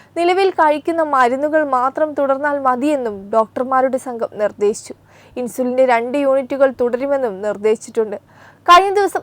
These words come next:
ആരോഗ്യ പ്രശ്നങ്ങൾ ഉണ്ടെന്നും അതിനാൽ എല്ലാ ദിവസവും ഡോക്ടർമാരുമായി പതിനഞ്ച് മിനിറ്റ് നേരം വീഡിയോ കോൺഫറൻസിലൂടെ സംസാരിക്കുവാൻ അനുവദിക്കണമെന്നും ആവശ്യപ്പെട്ട് അരവിന്ദ് കെജ്രിവാൾ ഡൽഹി കോടതിയെ സമീപിച്ചിരുന്നു.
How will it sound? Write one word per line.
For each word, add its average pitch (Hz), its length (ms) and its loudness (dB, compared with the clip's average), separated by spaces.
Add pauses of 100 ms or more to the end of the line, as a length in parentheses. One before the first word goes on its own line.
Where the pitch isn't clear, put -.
ആരോഗ്യ 302 440 4
പ്രശ്നങ്ങൾ 330 580 -2
ഉണ്ടെന്നും 277 360 2 (120)
അതിനാൽ 240 400 -2
എല്ലാ 254 300 4
ദിവസവും 285 480 -4
ഡോക്ടർമാരുമായി 277 920 2
പതിനഞ്ച് 247 440 -2
മിനിറ്റ് 269 300 -4
നേരം 240 280 -2 (160)
വീഡിയോ 277 380 2
കോൺഫറൻസിലൂടെ 285 920 0
സംസാരിക്കുവാൻ 269 720 -2 (120)
അനുവദിക്കണമെന്നും 269 800 -2
ആവശ്യപ്പെട്ട് 247 680 -2
അരവിന്ദ് 233 380 -2
കെജ്രിവാൾ 254 380 -2 (280)
ഡൽഹി 294 480 0
കോടതിയെ 269 440 2
സമീപിച്ചിരുന്നു. 208 800 -10